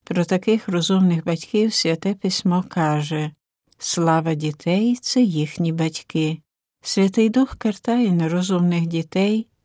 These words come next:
які не хочуть приймати напоумлення батьків.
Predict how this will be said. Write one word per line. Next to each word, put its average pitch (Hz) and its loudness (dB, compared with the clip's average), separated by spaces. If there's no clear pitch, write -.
які 196 2
не 214 4
хочуть 233 -2
приймати 196 0
напоумлення 175 0
батьків. 160 -2